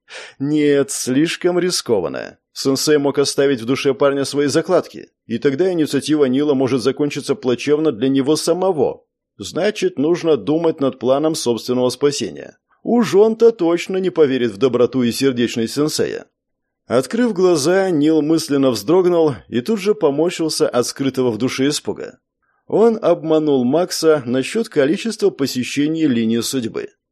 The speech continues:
А еще ему самому стоит поработать над эмоциями. Хотя прошло уже более ста лет, а если быть точным, сто двадцать четыре года и шесть месяцев с двенадцатью днями с момента его освобождения из плена.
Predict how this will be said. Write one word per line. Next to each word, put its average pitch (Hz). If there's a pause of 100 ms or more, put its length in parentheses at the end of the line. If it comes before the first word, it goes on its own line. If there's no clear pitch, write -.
(320)
А 233
еще 202
ему 160
самому 202
стоит 127
поработать 120
над 123
эмоциями. 117 (240)
Хотя 180
прошло 208
уже 160
более 165
ста 156
лет, 180 (140)
а 110
если 123
быть 123
точным, 131
сто 170
двадцать 123
четыре 127
года 139
и 123
шесть 120
месяцев 143
с 104
двенадцатью 135
днями 131 (100)
с -
момента 202
его 180
освобождения 143
из 139
плена. 60